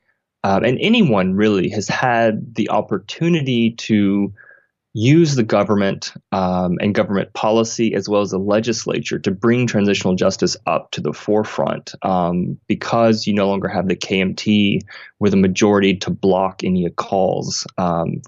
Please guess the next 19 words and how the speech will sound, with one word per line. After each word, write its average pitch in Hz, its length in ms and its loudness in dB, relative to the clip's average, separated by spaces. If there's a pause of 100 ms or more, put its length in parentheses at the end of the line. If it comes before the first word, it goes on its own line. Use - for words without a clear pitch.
(120)
for 98 420 4
specific 95 640 -2
transitional 95 420 0
justice 175 340 -2
legislation. - 840 -2 (560)
So 143 140 2
I 139 80 2
think 190 320 -2
that 180 160 -2
the 131 100 -2
fact - 640 -6
you 117 160 -2
have, 120 640 0 (260)
um, 95 600 -2 (320)
a 113 80 2
very 139 220 4
strong 127 680 0
sort 107 240 -4
of - 80 -8